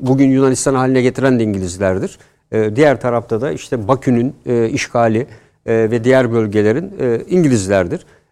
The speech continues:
E, İngilizlerin yabancı olmadığı bir bölgedir. Yapısını da gayet iyi bildikleri. Ve burada tabii Ermenistan'ın şu an içinde bulunduğu durum var. Paşinyan,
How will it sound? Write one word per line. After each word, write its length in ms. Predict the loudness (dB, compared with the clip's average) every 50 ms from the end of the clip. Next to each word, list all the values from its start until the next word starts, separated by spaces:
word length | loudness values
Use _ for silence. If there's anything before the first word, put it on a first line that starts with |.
| _ -6
E, 160 | -4 -2 -2
İngilizlerin 460 | 0 0 0 0 0 0 2 2 2 2
yabancı 420 | 2 2 4 4 4 4 4 4
olmadığı 400 | 2 4 2 2 2 2 0 0
bir 120 | 0 0
bölgedir. 460 | 0 0 0 0 0 -2 -2 -2 -4 -4
Yapısını 420 | -2 -4 -4 -4 -8 -8 -4 -2
da 80 | -2 0
gayet 340 | 2 2 2 2 0 -2
iyi 140 | -2 -2 0
bildikleri. 520 | 0 -2 -2 -4 -4 -2 -2 0 0 -2 -6 -8 -18 -20 _ _ _ _ -2
Ve 160 | -2 -2 -2 -2
burada 220 | -4 -2 -2 -2
tabii 340 | 0 0 0 2 2 0 0 0
Ermenistan'ın 680 | 0 2 2 2 2 0 0 0 -2 -2 -4 -2 -2 -2
şu 140 | -2 -2 -2
an 100 | -2 -2
içinde 340 | -4 -4 -2 -2 -2 -2 -2
bulunduğu 340 | -2 -2 0 0 0 0
durum 220 | -2 -2 -2 -2 -2
var. 140 | -4 -6 -6 -4
Paşinyan, 580 | -4 -4 -4 -4 -4 -2 -2 -2 -2 -2 -6